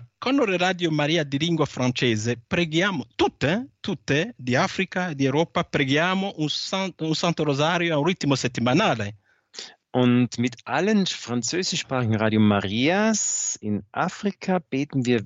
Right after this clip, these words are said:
Speaker 2: wöchentlich einen Rosenkranz.
Speaker 1: Poi ogni sabato abbiamo la parola di Dio, cioè un commento sui testi della domenica, che è un programma per tutte le Radio Maria di lingua francese.
Speaker 2: Und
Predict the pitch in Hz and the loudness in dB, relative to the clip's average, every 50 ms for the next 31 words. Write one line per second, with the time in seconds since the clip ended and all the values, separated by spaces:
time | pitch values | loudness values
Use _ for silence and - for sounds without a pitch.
0 | 95 92 107 135 160 165 - - - 190 175 - 131 139 143 - - - 80 120 | -2 0 0 0 0 0 -4 -2 -2 -2 -2 -2 -4 -6 -6 -6 -8 -4 -2 0
1 | 123 127 127 104 104 113 107 - 104 101 - 107 - - - - - _ _ _ | 2 2 0 0 -2 -4 -4 -4 -6 -8 -8 -10 -10 -8 -8 -8 -8 _ _ _
2 | _ _ _ _ _ _ _ _ _ _ _ _ - - - - - - - - | _ _ _ _ _ _ _ _ _ _ _ _ -20 -20 -20 -20 -20 -20 -20 -20
3 | _ _ _ _ - 170 190 220 220 214 202 196 180 170 - _ - _ 147 160 | _ _ _ _ 2 2 4 4 2 2 2 0 -2 -2 -4 _ -4 _ 2 2
4 | 180 180 160 - - 165 165 185 175 165 175 165 _ _ 180 175 175 156 139 127 | 4 4 2 2 2 0 0 0 0 -2 -4 -4 _ _ -4 -4 -2 -4 -2 -2
5 | 135 147 151 156 139 127 120 - 127 131 147 143 131 117 123 123 113 117 151 170 | 0 0 0 0 0 -2 -2 -2 0 0 2 2 2 0 0 -2 -2 0 0 2
6 | 165 160 151 _ - - 139 139 131 - 135 131 147 156 147 - 139 127 - - | 2 2 2 _ 0 2 2 2 4 4 2 4 4 4 2 0 -4 -6 -6 -8
7 | 143 131 _ _ 147 139 - - - 135 123 123 120 120 113 113 110 117 123 123 | -8 -10 _ _ -2 -2 -2 -2 -6 -2 -2 2 0 2 2 2 2 4 4 4
8 | 127 151 165 - - 180 170 - - - 143 - - 240 233 - - 202 170 156 | 2 2 0 0 -4 -4 -4 -4 -2 -2 -2 2 2 2 2 2 2 -2 -2 0
9 | 151 160 170 175 165 139 _ _ - 151 151 143 - _ _ 269 226 _ - 185 | 0 0 0 0 -2 -6 _ _ -4 -2 -2 -2 -4 _ _ -10 -8 _ -2 -2
10 | 170 175 170 160 151 147 160 175 165 151 151 190 185 170 - - 165 160 160 - | 0 0 0 0 0 2 2 2 0 0 -2 0 0 0 0 0 0 0 0 2
11 | 220 190 147 117 110 107 98 110 - _ _ _ _ _ _ - 127 120 117 113 | 2 2 2 0 -2 -6 -6 -8 -16 _ _ _ _ _ _ 0 2 4 4 2
12 | 113 - - - | 2 -2 -16 -18